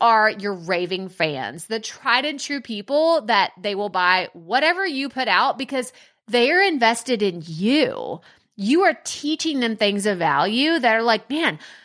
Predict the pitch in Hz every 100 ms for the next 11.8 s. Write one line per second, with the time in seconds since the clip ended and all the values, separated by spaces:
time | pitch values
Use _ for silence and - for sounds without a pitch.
0 | _ 233 220 - 320 302 - 302 269 240
1 | 240 311 302 240 - - 185 226 277 262
2 | 226 196 269 359 - - 165 196 247 392
3 | - - 196 - 175 190 147 64 - -
4 | - 294 311 320 311 254 208 254 466 -
5 | 214 392 247 170 170 165 208 247 403 -
6 | - 185 269 294 427 523 - 208 190 196
7 | 185 269 392 180 170 220 - - _ 262
8 | 254 240 - _ _ 262 330 370 294 285
9 | 226 202 190 208 247 320 - - 277 330
10 | 269 - 233 214 - - 226 247 233 214
11 | 226 202 165 185 214 98 67